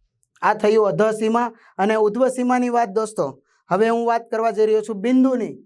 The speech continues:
અધર સીમા બિંદુ એટલે આપેલા વર્ગની અધર સીમા અને અગાઉના વર્ગની ઉધ્વ સીમાના સરવાળાને બે વડે બાદ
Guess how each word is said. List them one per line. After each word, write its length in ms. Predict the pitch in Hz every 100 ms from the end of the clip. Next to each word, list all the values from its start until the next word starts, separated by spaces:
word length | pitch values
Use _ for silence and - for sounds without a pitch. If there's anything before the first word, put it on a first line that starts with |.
| _ _ _
અધર 280 | 185 208 247 240
સીમા 280 | 233 233 214
બિંદુ 280 | 220 233 220 160 - _ _ _
એટલે 300 | 185 196 240 180 160 _ _ -
આપેલા 380 | 196 226 233 220
વર્ગની 460 | 220 220 233 226 160 151 _ -
અધર 220 | 180 226 226
સીમા 300 | 233 240 247 226 _ _ -
અને 280 | 220 226 160 - _ _ _ -
અગાઉના 420 | 247 294 285 262
વર્ગની 320 | 240 220 226 220
ઉધ્વ 220 | 190 220 220
સીમાના 400 | 220 214 202 196
સરવાળાને 460 | 196 202 208 202 190 160
બે 80 | 226 262
વડે 160 | 240 233
બાદ 140 | 214